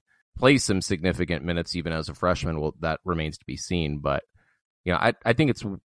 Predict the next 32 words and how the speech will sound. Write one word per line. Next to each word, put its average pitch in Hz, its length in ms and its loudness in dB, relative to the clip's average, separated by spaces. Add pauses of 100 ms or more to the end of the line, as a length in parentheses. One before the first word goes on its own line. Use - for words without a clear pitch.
(120)
reasonable 113 560 2
to 90 140 -2
worry 131 320 8
about 85 320 4
it, 82 160 -2
but 90 120 0
I 95 60 4
don't 107 160 4
think 92 160 0
the 87 60 -4
solution 92 580 0
is 82 300 -2
to 80 500 -4 (140)
throw 87 340 2
out 85 420 0
one 87 220 -4
of 78 60 -4
your 80 180 -2
best 80 400 -4
playmakers 76 1080 -2 (560)
and 73 580 -2
just - 340 2
immediately 80 540 2
pencil 82 400 -2
in 80 160 -2
somebody 76 400 -4
who's 71 540 -4 (100)
a 85 80 -4
little 76 220 -2
bit - 200 -2
taller, 76 680 4 (140)
right? 76 200 -2